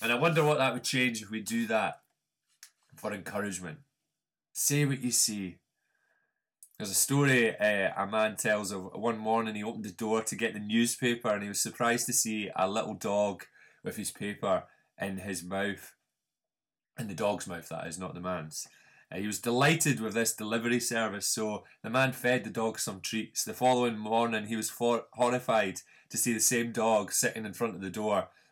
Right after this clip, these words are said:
wagging his tail, surrounded by eight newspapers. And he spent the rest of the morning returning the papers to the owners. And I'm sure they were a bit slivery and maybe unreadable at parts.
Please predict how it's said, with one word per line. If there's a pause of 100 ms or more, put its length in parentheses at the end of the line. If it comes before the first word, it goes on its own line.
wagging
his
tail,
surrounded
by (120)
eight
newspapers. (1120)
And
he
spent
the
rest
of
the
morning
returning
the
papers
to
the
owners. (360)
And
I'm
sure
they
were
a
bit
slivery (260)
and (120)
maybe
unreadable
at
parts.